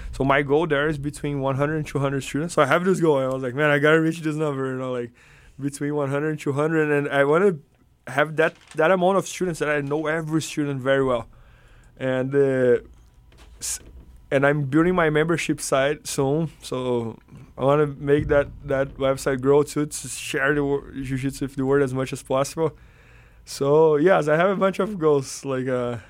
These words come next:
I'm working towards them every day. Like, that's why, like, uh, I don't use myself competing anymore, you know, because now I have other goals that I feel myself competing every day. I wake up and, "Oh, man, I gotta do this, I gotta do that, blah, blah, blah, blah, blah."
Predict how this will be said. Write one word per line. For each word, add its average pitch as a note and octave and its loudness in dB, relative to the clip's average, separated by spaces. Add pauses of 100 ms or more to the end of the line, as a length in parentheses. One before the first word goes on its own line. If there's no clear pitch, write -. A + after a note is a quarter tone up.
(120)
I'm C3+ -4
working F#3+ 4
towards E3+ 0
them D#3+ 0
every F3+ 2
day. D3+ 2
Like, B2+ -6
that's G#3+ 2
why, A3+ 4
like, G3 0
uh, D#3 2
I D3+ -2
don't E3+ -4 (1300)
use C#3+ 0
myself D3+ 2
competing E3+ 0
anymore, C#3 0
you A#2 -4
know, A2+ -8
because A#2+ -10
now C3 2
I E3+ 4
have D#3+ -2
other F3+ 4
goals E3 -2
that D#3+ 0
I D3+ 2
feel F#3 -2
myself E3+ 2
competing F3+ 0
every E3 0
day. C#3+ 4
I C3+ 0
wake D3+ 2
up D#3+ 0
and, E3+ 0
"Oh, D3 0
man, D3+ 2
I C#3 0
gotta C#3+ 0
do C#3+ 0
this, C#3+ 0
I - -4
gotta C#3 -4
do C#3+ 0
that, C3+ -2
blah, D3 2
blah, C#3+ 2
blah, C#3+ 0
blah, D3 0
blah." C#3+ 0